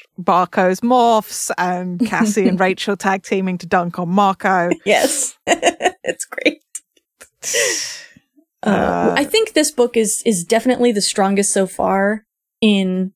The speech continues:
Speaker 2: the interpersonal relationships.
Speaker 1: Yeah, you feel like it's finding a rhythm.
Speaker 2: Yeah.
Speaker 1: Like, and the way, I don't know, it's an interesting thing also when you think about it, how it is from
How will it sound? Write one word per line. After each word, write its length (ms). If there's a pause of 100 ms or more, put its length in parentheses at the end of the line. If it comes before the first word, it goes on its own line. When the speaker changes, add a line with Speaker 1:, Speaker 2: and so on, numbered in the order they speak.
Speaker 2:
the 200
interpersonal 640
relationships. 800 (280)
Speaker 1:
Yeah, 180
you 200
feel 240
like 200
it's 160
finding 360
a 60
rhythm. 500 (380)
Speaker 2:
Yeah. 180 (100)
Speaker 1:
Like, 320
and 140
the 60
way, 800 (840)
I 60
don't 80
know, 120
it's 100
an 100
interesting 360
thing 280
also 440
when 160
you 60
think 160
about 100
it, 100
how 220
it 120
is 240
from 520